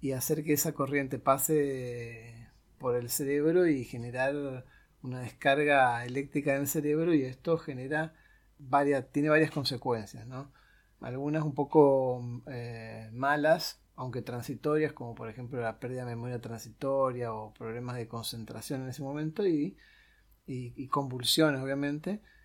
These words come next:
Y después, posteriormente, mejoría en los síntomas de algunas enfermedades, como por ejemplo la esquizofrenia grave, la depresión severa,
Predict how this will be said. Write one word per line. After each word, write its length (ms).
Y 260
después, 440
posteriormente, 1120
mejoría 640
en 80
los 180
síntomas 540
de 60
algunas 440
enfermedades, 720
como 240
por 100
ejemplo 280
la 60
esquizofrenia 1000
grave, 720
la 440
depresión 760
severa, 800